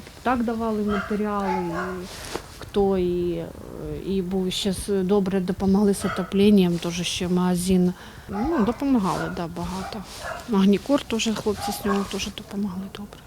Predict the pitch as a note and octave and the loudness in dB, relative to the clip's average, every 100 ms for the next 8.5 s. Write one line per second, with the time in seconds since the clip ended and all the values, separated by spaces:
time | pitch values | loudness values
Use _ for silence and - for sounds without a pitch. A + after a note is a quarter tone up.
0 | - - - G#3+ - G#3 G#3 G3+ - - | -20 -18 -14 -12 -10 -8 -6 -6 -6 -8
1 | - A3 - - G3 G3+ G3 G3+ G#3 G3+ | -6 -6 -2 -2 0 0 0 -2 -2 -2
2 | G3 G#3 G#3 A3 - A#3 A#3+ C#4 A3 G#3+ | 0 0 2 0 2 0 6 6 6 0
3 | - G#3 G3+ - A3 G3+ G3 G3 G3+ - | 0 -2 -4 -2 -2 -2 -4 -6 -12 -12
4 | - - - - - - - - - - | -10 -10 -12 -16 -18 -16 -16 -14 -14 -14
5 | - - - A3 - G#3 G3+ F#3 F#3+ E3+ | -14 -16 -16 -12 -6 -6 -4 -2 -2 -2
6 | E3 D#3 - - F3 - A3 F3+ E3+ D3+ | -4 -6 -10 -16 -16 -10 -6 -4 -2 -2
7 | - - E3 E3+ E3+ F3 E3 - - E3+ | 0 0 2 0 -2 -2 -4 -6 -6 -4
8 | D#3 E3 E3 - | -4 -4 -6 -8